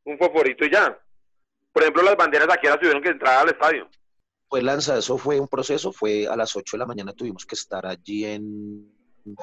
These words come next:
Speaker 2: en la puerta de Maratón, ingresando las banderas, haciendo el procedimiento de desinfección. Aprovecho para mandarle un saludo a Mauricio González y a su empresa Aseo Emil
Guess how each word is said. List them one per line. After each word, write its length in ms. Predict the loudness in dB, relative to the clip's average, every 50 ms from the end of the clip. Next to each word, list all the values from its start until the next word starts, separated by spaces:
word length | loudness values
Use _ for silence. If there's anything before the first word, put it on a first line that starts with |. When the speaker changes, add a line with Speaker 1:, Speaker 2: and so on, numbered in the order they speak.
| -16 -18 _ _ _ _ _ _ _ _ _ _ _ _ _ _ _ _ _ _ _ _ _ -20
Speaker 2:
en 120 | -18 -18 -16
la 100 | -18 -16
puerta 340 | -14 -14 -14 -12 -10 -10
de 100 | -10 -8
Maratón, 540 | -8 -8 -8 -8 -10 -10 -8 -8 -8 -6 -8
ingresando 400 | -8 -8 -8 -8 -10 -12 -16 _ _
las 120 | -14 -14
banderas, 440 | -12 -14 -12 -8 -6 -4 -4 -4 -6
haciendo 280 | -8 -16 -18 -20 -20 -20
el 60 | -20
procedimiento 520 | -16 -14 -12 -12 -12 -14 -14 -16 _ -8 -8
de 40 | -8
desinfección. 600 | -8 -10 -12 -12 -12 -12 -6 -4 -4 -2 -4 -4 _ -20 -20 -20 -20 -20 -20 -20 _ _ -10
Aprovecho 500 | -8 -6 -4 -2 -2 -2 -2 -2 -4 -4
para 400 | -2 -2 0 0 0 0 -2 -4
mandarle 360 | -6 -8 -12 -12 -14 -14 -14
un 60 | -12
saludo 280 | -10 -10 -6 -4 -4 -2
a 40 | -2
Mauricio 360 | -2 -4 -4 -6 -8 -8 -8
González 440 | -8 -6 -4 -4 -2 -2 -4 -4 -6
y 60 | -6
a 60 | -6
su 100 | -8 -8
empresa 380 | -12 -10 -10 -8 -6 -4 -4 -4
Aseo 300 | -4 -6 -6 -8 -8 -8
Emil 220 | -8 -8 -10 -10